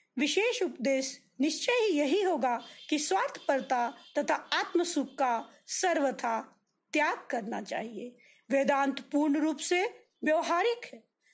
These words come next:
साधारण अर्थ में नहीं बल्कि आदर्श के दृष्टिकोण से भी। वेदांत का आदर्श कितना ही उच्च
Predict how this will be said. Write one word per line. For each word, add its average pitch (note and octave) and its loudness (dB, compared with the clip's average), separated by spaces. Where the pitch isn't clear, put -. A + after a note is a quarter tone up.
साधारण D4 0
अर्थ D#4 0
में F4+ 2
नहीं G4 2
बल्कि F4+ 0
आदर्श F4 0
के - -2
दृष्टिकोण F#4+ 0
से C4 -4
भी। G3+ -10
वेदांत D4 2
का D#4+ 2
आदर्श D#4 0
कितना A#4 0
ही A4 2
उच्च F#4+ -2